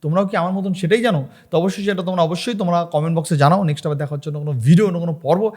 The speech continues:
আর তোমরা যারা, যারা বিয়ে করছো বা তা-, তোমাদের যাদের, যাদের বউ আছে, বউ থাকলে কিন্তু সাবধান,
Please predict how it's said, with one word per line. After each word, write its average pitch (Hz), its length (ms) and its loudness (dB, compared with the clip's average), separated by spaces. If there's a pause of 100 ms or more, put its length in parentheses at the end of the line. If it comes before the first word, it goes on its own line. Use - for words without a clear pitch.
(220)
আর 156 80 0
তোমরা 160 360 0
যারা, 190 140 0
যারা 196 120 2
বিয়ে 160 220 4
করছো 175 480 -4
বা 151 140 2
তা-, 151 180 -4
তোমাদের 151 300 0
যাদের, 165 180 -2
যাদের 175 160 2
বউ 160 240 2
আছে, 165 160 2
বউ 156 240 -2
থাকলে 160 280 -6
কিন্তু 160 160 -4
সাবধান, 151 640 2